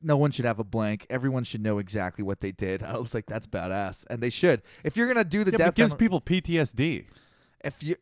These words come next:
Speaker 1: okay, if you're gonna be,
Speaker 2: Those people don't deserve
Speaker 1: you don't have to
Speaker 2: P T S D.
Speaker 1: do it. They're not gonna take a guy. They're say this person needs to be executed. Who wants to do it? And six people are gonna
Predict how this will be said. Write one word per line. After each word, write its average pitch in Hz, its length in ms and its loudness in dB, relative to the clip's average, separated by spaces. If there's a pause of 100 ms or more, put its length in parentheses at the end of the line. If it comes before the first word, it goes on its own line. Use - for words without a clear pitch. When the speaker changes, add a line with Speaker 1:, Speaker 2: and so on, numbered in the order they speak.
Speaker 1:
okay, 175 260 2
if 147 180 -2
you're 170 140 6
gonna 196 180 6
be, 190 360 2
Speaker 2:
Those 175 160 2
people 190 200 2
don't 160 140 2
deserve 107 300 0
Speaker 1:
you 190 80 4
don't 247 140 6
have 208 240 2
to 196 40 -6
Speaker 2:
P - 0 -
T 220 120 0
S 139 40 -10
D. 165 80 0
Speaker 1:
do 214 140 4
it. 190 300 0 (680)
They're 160 120 4
not 202 160 4
gonna 214 200 2
take 185 320 0
a 175 40 -4
guy. 160 360 4 (500)
They're 170 140 2
say 185 240 4
this 185 280 2
person 202 300 4
needs 190 160 0
to 175 60 -6
be 165 120 2
executed. 151 460 0
Who 143 120 2
wants 143 200 -2
to 135 80 -8
do 127 160 2
it? 110 140 -2
And 120 120 -12
six - 280 -2
people 135 240 0
are 123 80 4
gonna 120 180 -4